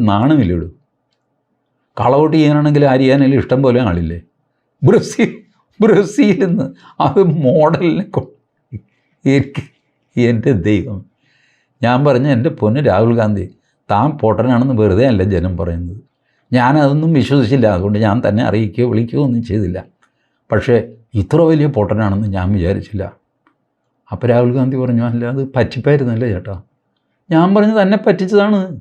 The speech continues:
കെ സി വേണുഗോപാലോ ആരാ തൻ്റെ കൂടെയുള്ളവർ? ഏതോ ഒരു കണസ ഗോലു എന്നൊക്കെ പറഞ്ഞിട്ട് ആൾക്കാരൊക്കെ ഇല്ലേ, കുറേ, കുറേ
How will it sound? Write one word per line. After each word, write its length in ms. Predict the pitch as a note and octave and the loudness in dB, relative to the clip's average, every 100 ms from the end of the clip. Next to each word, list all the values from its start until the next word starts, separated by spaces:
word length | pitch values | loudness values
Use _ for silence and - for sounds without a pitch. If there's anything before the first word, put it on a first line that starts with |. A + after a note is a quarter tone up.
| - _ _ _ _ _ _ _ _ | -18 _ _ _ _ _ _ _ _
കെ 100 | C3+ C#3+ | 0 0
സി 140 | C3+ F3 | 2 2
വേണുഗോപാലോ 480 | D#3 E3 D#3+ E3 F3 A#2+ | 4 2 2 2 2 2
ആരാ 140 | B2+ F3+ | 2 2
തൻ്റെ 160 | D3 E3+ C#3 | 2 -2 0
കൂടെയുള്ളവർ? 480 | D#3 D#3+ D#3 D#3+ G3+ - _ _ _ _ _ | 2 2 0 -2 -6 -12 _ _ _ _ _
ഏതോ 200 | B2+ D3 D#3 | 2 4 2
ഒരു 100 | D#3+ D#3 | 2 2
കണസ 280 | C3 C#3 E3+ C#3+ | 0 2 2 2
ഗോലു 200 | D3 D3+ | 2 2
എന്നൊക്കെ 220 | D3+ C3 D3 | 0 -2 -2
പറഞ്ഞിട്ട് 300 | D3+ D#3 D3 | 0 0 0
ആൾക്കാരൊക്കെ 500 | D3+ D3+ - D#3+ F3 A3 | 0 -2 -2 -4 -2 0
ഇല്ലേ, 180 | D#3 G2+ D#2+ _ _ _ _ _ _ _ _ - | 0 -2 -8 _ _ _ _ _ _ _ _ -2
കുറേ, 180 | A2+ C#3 A#2 A#2+ G#2 | 2 2 0 -4 -4
കുറേ 160 | A2 | -4